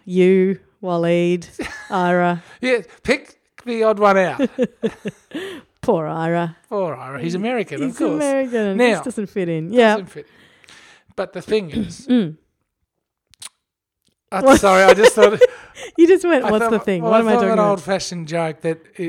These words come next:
Speaker 2: it, it would be
Speaker 1: Don't say it. It, or can you?
Speaker 2: It, well, it's on religious things. It's like
Speaker 1: Right.
Speaker 2: a, a ding, a ding, a ding, walk into a bar.
Speaker 1: Right,
Speaker 2: And I was
Speaker 1: right,
Speaker 2: thinking
Speaker 1: right,
Speaker 2: about
Speaker 1: right.
Speaker 2: Ira, myself, and
Speaker 1: Right.
Speaker 2: Waleed.
Speaker 1: <laughs> Walking into a bar.
Speaker 2: Yeah, yeah,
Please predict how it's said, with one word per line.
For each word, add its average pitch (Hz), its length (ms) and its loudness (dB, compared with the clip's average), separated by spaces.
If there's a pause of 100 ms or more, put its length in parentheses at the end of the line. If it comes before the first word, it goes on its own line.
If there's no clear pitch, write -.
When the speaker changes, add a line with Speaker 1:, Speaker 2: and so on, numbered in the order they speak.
Speaker 2:
it, 190 220 -18
it 196 160 -18
would 170 220 -8
be 156 440 -6
Speaker 1:
Don't 220 300 2
say 247 420 0
it. 370 120 -8 (960)
It, 233 420 -8
or 190 160 -2
can 190 260 -4
you? 170 220 -8 (240)
Speaker 2:
It, 320 120 -2
well, 311 280 -2
it's - 120 -8
on 277 160 -2
religious 220 440 -2
things. 151 260 -4
It's 160 180 -2
like 175 80 0
Speaker 1:
Right. 190 200 2
Speaker 2:
a, - 240 -10
a - 20 -6
ding, 214 320 -4
a 185 60 -8
ding, 170 240 -4
a 165 60 -4
ding, 160 480 -4
walk 165 220 2
into 156 240 -4
a 147 40 0
bar. 135 360 -6
Speaker 1:
Right, 202 260 2
Speaker 2:
And 180 100 -2
I 175 60 0
was 180 80 0
Speaker 1:
right, 175 40 0
Speaker 2:
thinking 170 160 0
Speaker 1:
right, 165 160 2
Speaker 2:
about 165 100 0
Speaker 1:
right. 160 180 4
Speaker 2:
Ira, 160 140 2
myself, 151 520 -4
and 143 180 -6
Speaker 1:
Right. 151 460 0 (580)
Speaker 2:
Waleed. 359 100 2
Speaker 1:
<laughs> - 0 -
Walking 262 300 -2
into 262 380 -4
a 277 80 -8
bar. 196 400 0
Speaker 2:
Yeah, 202 100 -8 (100)
yeah, 180 420 -4